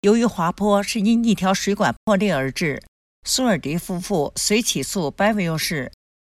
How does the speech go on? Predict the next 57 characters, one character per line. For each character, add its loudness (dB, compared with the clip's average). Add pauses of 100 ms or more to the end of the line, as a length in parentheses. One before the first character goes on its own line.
声 2
称 4
官 6
员 6
们 4
没 0
有 4
警 -2
告 4
他 -2
们 2
有 0
关 2
水 0
管 2
老 2
化 2
的 -2
问 -2
题， -4 (520)
并 6
且 0
也 2
未 0
采 -4
取 -6
措 -2
施 -4
减 -4
轻 0
管 0
道 0
出 -6
现 -2
故 -4
障 -2
的 0
风 2
险。 -2 (560)
Barrios 2
市 -2
则 2
起 -4
诉 -2
周 0
边 0
的 2
一 2
所 -4
学 -6
校， 0 (720)
声 2
称 2
这 0
所 0
学 -4
校 0